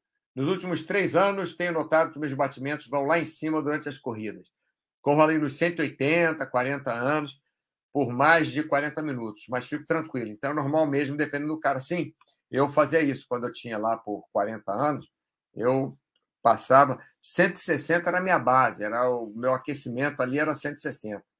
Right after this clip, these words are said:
Eu ficava de cento e sessenta a cento e oitenta, assim,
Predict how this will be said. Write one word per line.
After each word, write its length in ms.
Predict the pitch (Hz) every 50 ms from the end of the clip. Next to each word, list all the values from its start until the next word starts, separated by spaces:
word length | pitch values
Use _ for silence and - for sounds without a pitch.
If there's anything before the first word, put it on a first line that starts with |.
| _ _ _ _ _ _ _ _ _
Eu 120 | - 104 98
ficava 300 | - - 131 127 123 117
de 100 | 110 -
cento 220 | - - 139 135
e 40 | 135
sessenta 360 | 135 120 - 135 123 - 117
a 40 | 110
cento 280 | - - 123 120 -
e 20 | 131
oitenta, 500 | 110 104 - - 110 123 135 135 135 127
assim, 400 | 123 - - 117 110 104 101